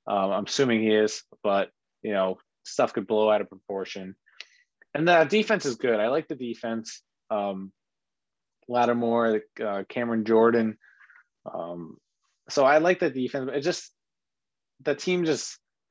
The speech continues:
kind of not mediocre. They're above mediocre, but, like, I just feel like they're gonna fall off a little bit this year.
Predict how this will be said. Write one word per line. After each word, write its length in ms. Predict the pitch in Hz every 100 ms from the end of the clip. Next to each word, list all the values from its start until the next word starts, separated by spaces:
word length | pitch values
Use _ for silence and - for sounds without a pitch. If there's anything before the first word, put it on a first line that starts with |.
| _ -
kind 120 | 147
of 180 | 127 110
not 280 | 123 151 143
mediocre. 460 | 127 120 113 123
They're 140 | 143 175
above 300 | 147 156 156
mediocre, 580 | 160 156 160 156 170
but, 200 | 143 127
like, 240 | 117 104 98 - _ -
I 100 | 131
just 280 | 131 120 - _ _ _
feel 120 | 135 120
like 200 | 107 98
they're 160 | 110
gonna 160 | 107 101
fall 320 | - 110 101
off 200 | 95 95
a 40 |
little 200 | 95 98
bit 200 | 95 92
this 200 | 95 87
year. 300 | 104 98 92